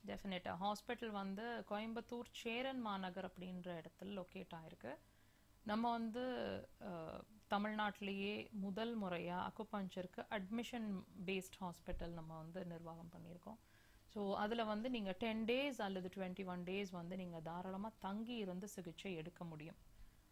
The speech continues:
ஆ, நான் ஒவ்வொரு வாரமும் சொல்லிட்டு இருக்கிற மாதிரி, ladies நீங்க நிறைய பேர் தனியா வந்து தங்குறாங்க.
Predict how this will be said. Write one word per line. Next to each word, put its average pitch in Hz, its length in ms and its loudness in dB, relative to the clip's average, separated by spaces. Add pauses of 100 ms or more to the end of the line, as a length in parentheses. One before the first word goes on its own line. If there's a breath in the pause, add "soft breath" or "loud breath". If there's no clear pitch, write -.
(180)
ஆ, 170 180 2
நான் 175 240 2
ஒவ்வொரு 196 320 6
வாரமும் 208 380 6
சொல்லிட்டு 180 320 0
இருக்கிற 170 240 -4
மாதிரி, 170 400 0
ladies 196 400 2
நீங்க 180 240 0
நிறைய 190 340 4
பேர் 208 200 0
தனியா 175 320 0
வந்து 170 260 -2
தங்குறாங்க. 165 520 -2